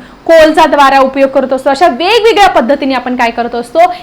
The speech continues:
इलेक्ट्रिसिटी तयार करत असतो. पण ही जी नॅचरल इलेक्ट्रि-, इलेक्ट्रिसिटी जी आहे, natural flow of electricity म्हणजे लाइटनिंग,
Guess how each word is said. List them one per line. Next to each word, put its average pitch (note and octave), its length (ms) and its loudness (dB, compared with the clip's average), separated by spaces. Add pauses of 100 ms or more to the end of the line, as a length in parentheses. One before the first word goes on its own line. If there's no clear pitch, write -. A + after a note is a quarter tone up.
इलेक्ट्रिसिटी E4 680 0
तयार A#3 200 2
करत A3 240 -8
असतो. A3 240 -6
पण E4+ 500 -2
ही D#4+ 160 0
जी D4 120 0
नॅचरल D#4 640 0
इलेक्ट्रि-, E4 460 -4
इलेक्ट्रिसिटी C4 640 -4
जी B3+ 80 -4
आहे, B3 160 -2
natural A#3+ 400 -2
flow D4+ 280 -2
of F4 180 2
electricity C4+ 480 -4
म्हणजे B3+ 280 -4
लाइटनिंग, C4 460 0